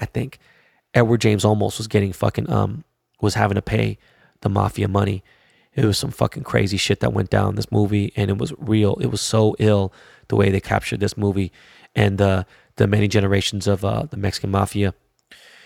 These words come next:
and prison life and everything. The movie was fucking dope as fuck. But yeah, it was crazy how motherfuckers were getting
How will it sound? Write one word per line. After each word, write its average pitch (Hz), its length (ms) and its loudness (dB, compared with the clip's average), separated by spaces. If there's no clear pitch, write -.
and 98 240 4
prison 104 260 4
life 98 260 0
and 101 100 0
everything. 98 340 0
The 98 60 -2
movie 110 180 2
was 90 140 -4
fucking 104 280 -4
dope 98 240 0
as 104 100 -6
fuck. - 360 0
But 92 220 0
yeah, 101 160 4
it 95 40 0
was 87 100 -6
crazy 101 360 0
how 95 140 -2
motherfuckers 98 460 -2
were 101 80 -2
getting 123 300 -4